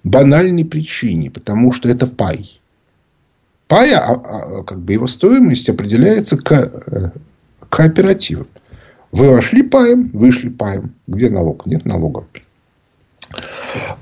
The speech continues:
А, так вот, что меня очень волнует. Значит, фактически в нашей стране в рамках либеральной модели управления экономикой, никто не занимался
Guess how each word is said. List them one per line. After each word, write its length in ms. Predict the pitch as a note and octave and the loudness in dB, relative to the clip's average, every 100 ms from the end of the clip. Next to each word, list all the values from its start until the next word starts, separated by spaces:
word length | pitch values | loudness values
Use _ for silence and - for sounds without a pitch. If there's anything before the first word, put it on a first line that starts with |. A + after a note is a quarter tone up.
| - | 4
А, 420 | F3+ F#3+ F3+ - _ _ _ | 8 8 6 2 _ _ _
так 160 | - A#3+ | -2 4
вот, 380 | A3+ - - - _ _ | 4 4 -2 -18 _ _
что 200 | - B3+ | -4 4
меня 320 | C4 G#3 G#3 | 4 4 4
очень 300 | F3 E3+ E3 | 2 2 -4
волнует. 440 | C3+ B2+ F#2+ - - _ - | -4 -4 -6 -10 -18 _ -12
Значит, 360 | C#3+ D#3 G3 | -6 -4 -2
фактически 640 | - A#3 - F4 A#3+ - F#3 | -2 -2 -4 -2 -2 0 0
в 60 | F#3 | 2
нашей 280 | A#3 G#3+ | 2 0
стране 600 | E3 - F3 G3+ D#4+ E4+ E4 - - _ | -4 -2 0 0 2 0 -2 -8 -20 _
в 180 | - C#3+ | 0 4
рамках 480 | B2+ F2+ G#2+ - - _ - _ _ | 4 2 -4 -8 -14 _ -20 _ _
либеральной 920 | A#2+ C#3+ C3+ D#3 C3+ F#2+ F2 E2+ E2 - - _ _ - | 2 2 4 4 4 0 -4 -6 -8 -14 -20 _ _ -4
модели 440 | A2 B2+ B2 A#2 G2+ | 2 2 4 0 0
управления 640 | G2 - A2 A2+ G2 F#2 | -4 -2 -2 -2 -2 -4
экономикой, 720 | - - C#4 D#4+ B3+ - B2 - - - - - _ D3 | -4 -2 0 0 -2 -2 -2 -4 -16 -20 -20 -20 _ 4
никто 720 | D#3 G3+ A3+ - - C#4 C4+ | 6 8 6 0 0 4 6
не 260 | G#3+ G#3+ | 8 6
занимался 1200 | F#3 E3 E3+ E3+ F3 G3 G#3 F#3+ - D#3+ C#3+ B2 | 6 4 2 2 0 0 -2 -4 -2 2 4 2